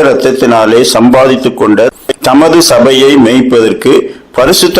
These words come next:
ஆவி உங்களை கண்காணிகளாக வைத்த மந்தை முழுவதையும் குறித்து எச்சரிக்கையாய் இருங்கள்." நம்மை கண்காணிகளாக பரிசுத்த ஆவியானவர் வைத்திருக்கின்றார்.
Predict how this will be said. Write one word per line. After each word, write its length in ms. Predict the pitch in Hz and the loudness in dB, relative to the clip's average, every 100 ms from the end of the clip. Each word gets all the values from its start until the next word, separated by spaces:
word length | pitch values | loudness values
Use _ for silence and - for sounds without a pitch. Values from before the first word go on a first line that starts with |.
| 139 | 0
ஆவி 220 | 120 123 | 0 0
உங்களை 300 | 117 117 113 | 0 0 0
கண்காணிகளாக 960 | 113 117 135 139 147 143 127 120 117 127 | -2 0 2 2 2 2 0 0 0 0
வைத்த 380 | 104 110 - 113 | 0 -2 0 0
மந்தை 440 | 104 107 127 120 123 | 0 2 2 2 2
முழுவதையும் 580 | 113 113 110 110 110 104 | 2 2 0 0 -2 -2
குறித்து 280 | 104 95 104 | -2 -2 -2
எச்சரிக்கையாய் 760 | 101 98 117 113 110 101 104 101 | -2 0 -2 -2 -2 0 0 0
இருங்கள்." 380 | 98 98 101 92 - - - - - - | 0 0 0 -2 -8 -20 -20 -20 -18 -6
நம்மை 240 | 110 127 | -2 -2
கண்காணிகளாக 960 | 127 113 117 123 135 139 127 120 117 131 - | -2 0 0 0 0 0 0 0 0 -4 -2
பரிசுத்த 420 | 117 127 131 131 | -2 0 -2 0
ஆவியானவர் 500 | 127 117 117 117 110 | 0 0 0 0 0
வைத்திருக்கின்றார். 760 | 101 104 104 98 101 98 98 | 0 -2 -4 -4 -2 0 0